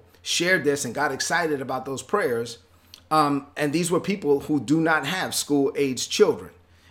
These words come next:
Either they don't have any chil-, children or their children already, you know, gone out of the house. And so from that perspective, it really blessed me because that's really what this series is all about. You have people who were saying,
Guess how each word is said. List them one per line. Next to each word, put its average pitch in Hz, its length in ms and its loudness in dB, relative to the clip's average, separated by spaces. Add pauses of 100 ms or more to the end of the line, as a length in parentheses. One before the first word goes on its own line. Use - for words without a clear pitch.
Either 143 180 4
they 127 160 -4
don't 127 140 -8
have 120 160 -8
any 214 200 2
chil-, 151 360 6 (120)
children 127 480 2
or 147 140 6
their 131 160 0
children 135 460 2
already, 127 500 -6 (260)
you 147 80 -2
know, 117 140 -2
gone 127 300 -6
out 120 160 -8
of 107 80 -12
the 110 60 -8
house. - 340 -4 (400)
And 160 160 2
so 160 240 8
from 151 220 0
that 214 200 2
perspective, 147 580 -4
it 156 60 2
really 151 300 4
blessed 143 500 0
me 127 140 -4
because 131 560 0 (440)
that's 170 380 2
really 180 240 4
what 139 200 0
this 151 140 -2
series 143 280 0
is 131 100 -6
all 139 140 2
about. 135 320 0
You 156 100 2
have 160 140 0
people 170 440 -2 (280)
who 156 380 4 (100)
were 147 100 6
saying, 151 320 0